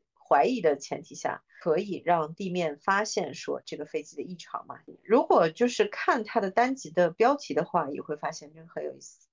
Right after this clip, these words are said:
因为他这集就是叫三度，然后他就是通过这个点引起地面的怀疑的。然后这个点也依然是由我们刚才说的这个地面的控制人员，这个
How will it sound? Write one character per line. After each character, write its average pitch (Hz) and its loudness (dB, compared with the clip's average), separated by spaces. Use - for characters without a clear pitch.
因 226 4
为 262 8
他 269 4
这 285 2
集 160 -10
就 220 0
是 - -12
叫 160 4
三 202 0
度， - -4
然 233 4
后 277 6
他 285 4
就 285 -2
是 277 -6
通 254 2
过 240 8
这 233 2
个 214 6
点 156 -2
引 175 -4
起 - -12
地 180 -4
面 165 -4
的 165 -4
怀 - -4
疑 - -18
的。 - -20
然 190 2
后 226 4
这 262 2
个 247 4
点 160 -2
也 156 0
依 - -6
然 165 2
是 175 -4
由 160 -2
我 165 -6
们 160 -8
刚 160 -2
才 160 -2
说 180 -2
的 170 -4
这 160 -12
个 156 -8
地 160 -10
面 147 -8
的 139 -10
控 160 -16
制 156 -18
人 127 -18
员， 69 -18
这 156 -10
个 - -20